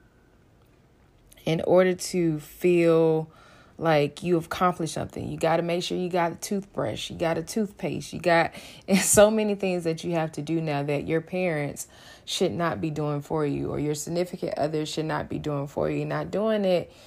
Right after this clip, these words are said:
together, that's something different. But being an adult and knowing, "Hey, I need to go get some clean draws," or, "I need to go, you know,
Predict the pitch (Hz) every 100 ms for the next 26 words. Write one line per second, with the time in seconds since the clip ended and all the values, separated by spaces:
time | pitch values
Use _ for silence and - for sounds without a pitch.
0 | - - 156 165 233 214 156 147 - 156
1 | 151 - 151 147 143 147 165 165 - -
2 | - - - - 160 147 165 156 175 180
3 | 180 175 160 151 - 160 151 147 160 170
4 | 170 - 151 151 160 160 151 151 165 147
5 | - - 165 185 180 165 160 160 156 151
6 | 147 170 160 151 151 143 - - - 139
7 | 151 170 170 165 165 160 156 151 147 -
8 | - - - - 175 160 151 143 - -